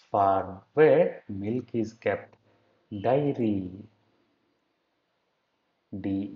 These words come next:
ಎ ಐ ಆರ್ ವೈ. A daily record of a, of the events in a person life. ಇದಕ್ಕೆ ಕೂಡ ಡೈರಿ ಅಂತ ಹೇಳ್ತೀವಿ. ಅದಕ್ಕೆ ಡಿ ಐ ಎ ಆರ್ ವೈ ಅಂತ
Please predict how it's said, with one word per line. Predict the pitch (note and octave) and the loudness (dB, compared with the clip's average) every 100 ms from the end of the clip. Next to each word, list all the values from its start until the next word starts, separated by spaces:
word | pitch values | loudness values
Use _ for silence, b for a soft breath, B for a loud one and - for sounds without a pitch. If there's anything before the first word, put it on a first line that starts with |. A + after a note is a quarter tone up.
| G#2+ | -2
ಎ | G#2 A2 F#3+ - _ _ - | -2 -2 -6 -8 _ _ -6
ಐ | G2+ C#3+ D#3 - A2 | -2 0 -2 -4 -4
ಆರ್ | G#2 G2 | -2 -6
ವೈ. | F#2+ F#2+ F2+ F2 F2 _ _ _ _ _ _ _ _ - | -4 -4 -4 -8 -18 _ _ _ _ _ _ _ _ 0
A | A2 G2+ | 0 4
daily | - C#3 D3+ C#3+ A2 | 4 4 4 2 4
record | A2 G#2+ A2+ G#2+ G2 F#2+ - - | 2 2 6 6 6 0 -12 -8
of | F#2 - | -8 4
a, | D#3+ G#3+ - _ _ _ _ - | 4 4 -4 _ _ _ _ -2
of | G#2 A#2+ | -2 0
the | F3+ D3 - - | 0 0 -4 0
events | C3 C#3+ B2+ G#2+ G#2 - - | 2 4 4 2 -4 -16 -4
in | A#2+ G3 G#3+ - | -2 -2 -4 -2
a | A2 G#2+ | -2 0
person | A2 G#2 - G2 F#2+ | 2 0 0 -10 -6
life. | F2+ F2+ _ - | -6 -8 _ -16
ಇದಕ್ಕೆ | F#2 G2 - D#3 - | -12 -8 2 2 2
ಕೂಡ | A#2 D3+ G3 - _ _ - | 4 4 4 -2 _ _ -4
ಡೈರಿ | G#2+ G2+ G2 F#2+ F2+ | 0 0 -2 -4 -4
ಅಂತ | F2 F3 D3+ D#3 E3 - | -2 6 6 6 0 -4
ಹೇಳ್ತೀವಿ. | G2+ F#2 F2+ F2 F2 E2+ _ | -2 -2 -4 -10 -14 -18 _
ಅದಕ್ಕೆ | F#2+ C3 B2+ A#2 D3 G3 _ _ _ _ _ _ _ | -12 -10 -2 0 0 -2 _ _ _ _ _ _ _
ಡಿ | A2 B2 E3 E3 - B2 | -4 0 0 -2 -2 0
ಐ | A2 A2 A2 _ G#2+ | 0 -2 -6 _ -4
ಎ | G#2+ G#2 G#2+ | -2 -2 0
ಆರ್ | G2+ F#2+ F#2 | 0 0 0
ವೈ | F#2 F2+ F2 F2 G2+ | -4 -2 -4 -8 -12
ಅಂತ | C3 | -2